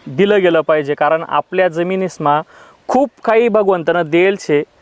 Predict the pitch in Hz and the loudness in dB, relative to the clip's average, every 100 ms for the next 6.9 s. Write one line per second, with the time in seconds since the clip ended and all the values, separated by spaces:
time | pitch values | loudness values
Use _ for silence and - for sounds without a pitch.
0 | _ _ _ 170 170 160 - 202 202 208 | _ _ _ -4 -2 -2 0 -4 -2 0
1 | 196 190 170 196 - 190 190 185 147 147 | 0 -2 -2 -4 0 0 2 0 -2 -4
2 | 160 165 165 - 151 - 151 127 - _ | -4 -4 -4 -2 -2 -2 -4 -4 -12 _
3 | _ - 147 165 151 185 175 165 170 165 | _ -12 -6 -2 0 2 2 0 -2 -2
4 | 165 160 175 151 160 170 170 175 190 190 | -4 -2 -2 -2 0 2 2 2 0 -2
5 | 180 131 104 _ _ _ _ 180 175 165 | -4 -12 -14 _ _ _ _ -2 -2 0
6 | 180 156 165 180 175 165 135 139 175 | -2 0 -2 -2 -2 -2 -2 0 0